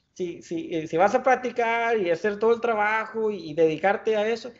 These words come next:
eh, dale gas, man. Ahorita es el momento, ahorita es el tiempo. Hay, hay muchos latinos que ya están, man, listos, you know. Um, y esos muchachos, Bass Brothers Baits, en el YouTube,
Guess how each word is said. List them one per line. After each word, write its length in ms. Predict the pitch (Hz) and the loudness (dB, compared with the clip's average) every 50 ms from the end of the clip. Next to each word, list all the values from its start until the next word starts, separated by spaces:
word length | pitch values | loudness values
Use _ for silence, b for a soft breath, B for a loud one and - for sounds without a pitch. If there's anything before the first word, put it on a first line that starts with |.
| b b - | b b -4
eh, 160 | - 190 185 | -2 0 0
dale 280 | 170 180 226 - 208 160 | 2 0 0 0 -2 -2
gas, 400 | 160 196 226 277 294 - - 165 | -2 -2 -4 -6 -8 -10 -10 -12
man. 280 | 147 147 - - - - _ _ | -12 -12 -12 -14 -18 -20 _ _
Ahorita 320 | - 160 160 208 233 269 285 | 0 2 2 2 2 2 4
es 80 | 262 | 4
el 120 | 247 233 196 | 4 2 2
momento, 440 | 180 160 156 170 202 262 254 220 180 | 0 -2 -2 -2 -2 -4 -2 -2 0
ahorita 280 | 170 180 226 - 339 | 0 0 0 -2 -2
es 100 | 285 233 | -2 -2
el 160 | 202 156 143 | -2 -4 -4
tiempo. 460 | - 156 160 190 247 247 - - 156 147 | -6 -4 -2 -2 -2 -4 -4 -4 -2 -2
Hay, 100 | 147 - | -2 0
hay 120 | 160 160 165 | -2 -2 -2
muchos 580 | 170 202 262 294 285 285 262 196 - - - | -2 -4 -4 -4 -6 -6 -6 -6 -8 -10 -6
latinos 460 | 180 170 170 165 - 208 226 240 214 - | -2 -2 -2 -2 -2 -2 -2 -2 -2 -2
que 160 | 196 165 160 | -4 -4 -2
ya 120 | 175 190 | -2 -2
están, 460 | 190 - 226 226 226 220 214 208 - B B B B B B B B _ _ _ | -2 -2 -4 -4 -4 -4 -4 -8 -10 B B B B B B B B _ _ _
man, 300 | - 160 170 190 180 160 | -8 -4 -2 0 2 2
listos, 580 | 170 233 269 - - - - - - - - _ _ _ 185 | 0 0 -2 -4 -8 -12 -12 -12 -16 -20 -20 _ _ _ -8
you 100 | 165 165 | -6 -4
know. 320 | 165 196 233 247 - - - - | -4 -4 -4 -6 -10 -10 -6 -2
Um, 400 | 160 165 160 156 147 143 147 - | 0 2 2 0 0 -4 -6 -4
y 120 | 175 165 | 0 2
esos 200 | 185 196 - 262 240 | 2 2 2 0 0
muchachos, 520 | 240 233 226 - 233 254 240 - 226 175 156 | 0 0 0 0 0 -2 -2 -2 -6 -4 0
Bass 300 | 165 185 214 214 208 214 | 0 2 2 0 0 0
Brothers 340 | 240 247 247 240 214 202 | 0 2 2 0 -2 -2
Baits, 440 | 208 233 240 247 240 240 - - - _ _ _ _ _ _ _ | -2 0 0 0 -2 -6 -16 -20 -20 _ _ _ _ _ _ _
en 160 | 165 160 165 | -6 -4 -4
el 100 | 165 165 | -4 -2
YouTube, 560 | 165 208 254 269 - - 196 151 143 139 143 | -2 -4 -4 -4 -4 -6 -6 -6 -6 -8 -12